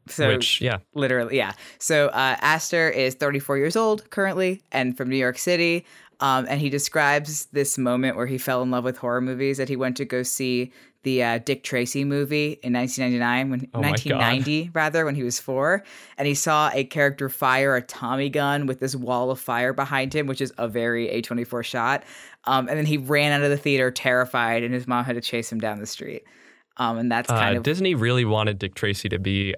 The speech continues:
Speaker 2: a big hit, and
Speaker 1: They
Speaker 2: they
Speaker 1: did.
Speaker 2: planned a amusement park ride in, uh, in M G M Studios,
Speaker 1: Yeah.
Speaker 2: and it did not work out.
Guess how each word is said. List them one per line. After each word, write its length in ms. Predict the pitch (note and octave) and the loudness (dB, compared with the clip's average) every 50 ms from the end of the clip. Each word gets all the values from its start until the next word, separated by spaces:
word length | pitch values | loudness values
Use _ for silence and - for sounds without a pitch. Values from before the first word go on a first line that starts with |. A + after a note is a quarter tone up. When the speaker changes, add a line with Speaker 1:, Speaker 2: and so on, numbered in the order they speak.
| - | -6
Speaker 2:
a 180 | - E2+ F2+ F2+ - - | -8 -8 -8 -8 -6 -2
big 180 | A2+ A2+ G#2+ | -2 -2 0
hit, 320 | A2+ A#2 A2+ A2+ A#2+ - _ _ _ - | 2 2 2 2 0 -2 _ _ _ -6
and 160 | A#2 G#2+ G2+ | -2 0 0
Speaker 1:
They 40 | G2 G2 | 0 0
Speaker 2:
they 60 | A2+ | 0
Speaker 1:
did. 80 | A2+ | 0
Speaker 2:
planned 440 | A2+ G#2+ G#2+ A2 A2+ A#2 A2+ A2 - - | 0 2 2 2 2 2 2 2 0 2
a 440 | - G2 F#2+ F#2+ F#2+ F#2+ F#2 F#2 F2 _ _ _ - | 2 2 2 2 2 0 0 -2 -6 _ _ _ -4
amusement 480 | A#2 G#2 G2+ A2+ C#3 D3 C#3 A#2+ G2+ | -2 0 2 2 2 2 0 -2 -2
park 240 | - - F#2+ F#2+ - | 0 -2 -2 0 0
ride 400 | - F#2+ F#2 F#2 F2+ F2+ F2+ F2+ - _ | 0 2 2 2 0 0 -2 -6 -8 _
in, 380 | - G2 G2+ G2+ G2 G2 G2 G2 | -2 0 2 2 2 2 2 2
uh, 360 | F#2+ F#2+ F#2+ F#2+ F#2+ F#2+ F#2 F#2 _ _ - | 2 2 2 0 0 -2 -4 -6 _ _ -2
in 300 | - A2+ A2 G#2+ G#2+ G#2 | 0 2 2 2 2 2
M 160 | G2+ G#2+ A2 | 2 2 2
G 120 | G2 G#2+ G#2+ | 2 2 2
M 80 | A2 | 0
Studios, 400 | A2 - C3 C3+ C3+ G#2+ F#2 - G#2 | 0 2 0 2 2 2 0 0 0
Speaker 1:
Yeah. 160 | C3+ C#3 D3 | 0 0 2
Speaker 2:
and 100 | A#2+ F#2+ | 0 0
it 160 | F#2 F#2 - - _ | 0 -2 -4 -6 _
did 220 | - A#2 B2+ D3 B2+ | -2 -2 0 0 0
not 360 | C3 B2+ B2+ C3 - - - | 0 0 2 0 -2 -2 -2
work 220 | - A#2+ B2+ C3 B2 | -2 -2 0 0 0
out. 280 | A#2+ B2 A#2+ - - | 0 0 0 -2 -4